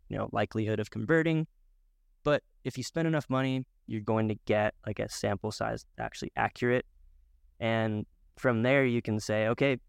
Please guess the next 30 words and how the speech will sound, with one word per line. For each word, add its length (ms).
these 240
all 200
got 120
a 40
thousand 500
dollars 300
of 100
spend. 400
This 240
one 160
is 160
the 120
clear 380
winner." 460
Let's 240
iterate 500
off 260
of 280
this 300
one. 220
Then 140
you 80
can 200
make 260
new 220
copy. 640
You 160
can 220
create 260
new, 420